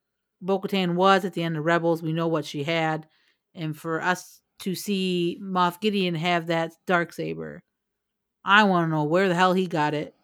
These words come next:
why he has it, like, why does he have that Darksaber? That's my question.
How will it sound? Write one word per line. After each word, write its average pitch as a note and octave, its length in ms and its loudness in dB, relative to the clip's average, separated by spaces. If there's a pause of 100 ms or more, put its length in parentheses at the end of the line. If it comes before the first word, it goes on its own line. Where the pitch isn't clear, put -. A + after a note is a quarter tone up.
(140)
why G#3 320 8
he A3+ 160 4
has C#3+ 260 -2
it, D#3 160 -10
like, E3 320 -4
why G3+ 220 6
does A#3 180 0
he F#3 100 0
have F#3 240 -2
that D3+ 160 -6
Darksaber? D3+ 540 -10 (360)
That's - 180 2
my G#3+ 160 6
question. D#3 500 -8